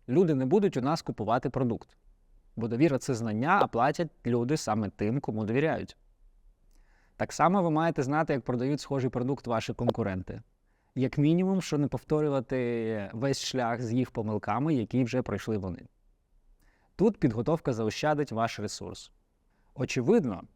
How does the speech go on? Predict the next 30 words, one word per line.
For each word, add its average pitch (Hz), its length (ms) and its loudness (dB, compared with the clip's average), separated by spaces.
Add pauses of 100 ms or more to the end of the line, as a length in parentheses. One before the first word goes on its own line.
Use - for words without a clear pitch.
(220)
ви 123 140 -2
маєте 143 420 2
вміти 151 320 2
аргументувати 120 680 0
ціну 117 280 -2
свого 104 280 -6
продукту, 120 400 0
щоб 101 200 -4
люди 127 200 0
були 123 220 0
вмотивовані 131 680 0
також 110 360 -2
за 117 120 -4
це - 160 -8
платити. 127 520 -4 (720)
Насамкінець, 127 960 2 (220)
якщо 127 300 2
ви 151 100 4
розумієте, 147 560 2
як 120 360 2
просувати 110 720 -2
власний 104 440 -2
товар, 170 400 0 (680)
то 143 100 2
збільшите 123 520 2
власні 113 400 0
прибутки 170 580 0
і, 180 60 2
відповідно, 151 540 2
успіх. - 300 -10